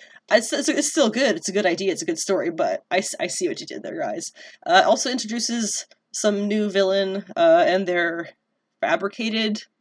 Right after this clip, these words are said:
helpers, I think is what it said, uh, and something called the Impossible City, which arrives at the end of the issue. So I'm s-, I'm still in, I'm still in it. I think it's Jed MacKay. He's doing all right. <sighs> Christopher Cantwell, Hellcat number four,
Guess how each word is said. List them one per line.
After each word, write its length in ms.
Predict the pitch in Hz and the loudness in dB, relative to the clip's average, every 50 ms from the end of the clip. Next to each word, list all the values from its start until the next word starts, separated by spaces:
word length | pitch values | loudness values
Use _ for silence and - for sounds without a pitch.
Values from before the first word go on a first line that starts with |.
| _ _ _ _ _ _ _ _ _ _ _ _ _ _ _ _ _ _ _ _ _ - | _ _ _ _ _ _ _ _ _ _ _ _ _ _ _ _ _ _ _ _ _ 2
helpers, 380 | 214 208 202 254 240 240 226 | 2 2 2 0 -6 -6 -6
I 40 | 226 | -8
think 140 | - 247 233 | -8 -8 -8
is 100 | 240 - | -8 -8
what 120 | 247 226 | -8 -8
it 60 | 220 - | -6 -4
said, 240 | - 233 226 226 - - - - - - - - | -4 -2 -4 -4 -6 -12 -20 -20 -20 -18 -6 0
uh, 140 | - 190 185 | 2 4 4
and 140 | 175 196 202 | 4 2 0
something 220 | 220 214 220 233 | -2 -2 -4 -2
called 200 | 220 226 226 220 | 0 0 0 2
the 120 | 202 202 196 | 2 0 -2
Impossible 540 | 185 - - 175 170 180 - 185 170 175 - | -4 -4 -2 0 0 0 0 -2 -4 -2 -2
City, 420 | - - 180 165 147 143 127 160 | -2 -2 -4 -6 -6 -6 -4 -4
which 180 | 156 156 151 - | -4 -4 -4 -6
arrives 640 | - 139 - 151 143 151 151 151 156 147 151 - - - | -10 -8 -8 -6 -4 -4 -4 -4 -4 -4 -4 -4 -4 -4
at 80 | 156 - | -6 -6
the 100 | 147 147 | -8 -8
end 100 | 147 143 | -8 -6
of 60 | 151 | -6
the 120 | 135 131 | -6 -6
issue. 300 | 147 151 - - - - | -6 -6 -8 -10 -10 -10
So 360 | - - - - - 147 - _ - - - - - _ | -8 -6 -4 -2 -4 -4 -6 _ -16 -20 -20 -20 -16 _
I'm 120 | - 254 339 | -2 0 0
s-, 120 | 320 - - | 0 0 0
I'm 160 | - 277 320 | 2 2 2
still 280 | 311 - 349 359 311 220 | 2 2 2 2 2 2
in, 260 | 208 202 202 233 240 - | 0 0 -2 -4 -4 -4
I'm 120 | 196 240 | -4 -2
still 280 | 240 - - 269 240 190 | -2 -2 -2 -2 0 0
in 100 | 180 185 | 0 0
it. 140 | 196 214 196 | 0 0 0
I 60 | - | -2
think 160 | 208 247 240 226 | -2 -2 -2 -4
it's 120 | 214 - | -4 -2
Jed 180 | - 214 214 220 | -2 0 0 0
MacKay. 420 | 208 214 240 208 208 214 233 226 | 0 0 0 2 2 2 0 -2
He's 160 | 226 254 247 214 | -4 -6 -4 -4
doing 180 | 208 190 175 | -2 -2 -2
all 80 | 170 170 | -2 0
right. 280 | 175 175 185 196 - _ _ _ _ _ _ _ _ _ _ _ _ _ _ _ _ _ _ _ _ _ _ _ _ _ | 0 0 0 0 -2 _ _ _ _ _ _ _ _ _ _ _ _ _ _ _ _ _ _ _ _ _ _ _ _ _
<sighs> 380 | - - - - - - _ _ | -14 -12 -12 -12 -14 -18 _ _
Christopher 340 | - 330 320 - 302 - 247 | 2 4 4 4 0 -4 -2
Cantwell, 580 | - 285 247 202 220 214 196 180 170 165 156 | 2 2 4 4 6 6 6 6 6 2 2
Hellcat 480 | 175 214 208 214 214 - 214 233 190 180 | 4 6 4 4 4 2 0 0 2 2
number 240 | 196 190 180 165 165 | 0 -2 -2 -4 -8
four, 640 | - - - - 208 214 208 208 208 214 214 214 | -10 -10 -4 0 2 2 4 4 2 2 0 -2